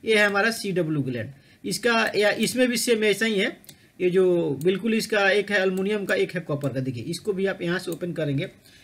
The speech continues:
ये है सीडब्ल्यू ग्लैंड। और इसको यूज़ कहाँ करते हैं हम? आउटडोर।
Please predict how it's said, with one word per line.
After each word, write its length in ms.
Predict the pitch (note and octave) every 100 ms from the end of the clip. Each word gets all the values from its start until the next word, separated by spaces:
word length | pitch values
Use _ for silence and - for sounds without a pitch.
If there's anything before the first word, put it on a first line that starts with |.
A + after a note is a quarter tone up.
| -
ये 100 | G3
है 160 | F3+ A3
सीडब्ल्यू 580 | - - A3 G3 F#3+ F3+
ग्लैंड। 300 | F3 G#3+ C#4
और 140 | F#3
इसको 200 | F#3 F#3
यूज़ 300 | D#3+ B3 C4
कहाँ 200 | A#3 A3+
करते 260 | A3+ G3+ G#3
हैं 60 |
हम? 200 | A3+ D4+ - - _
आउटडोर। 680 | - F3+ G#3 - D3+ D3+ A#2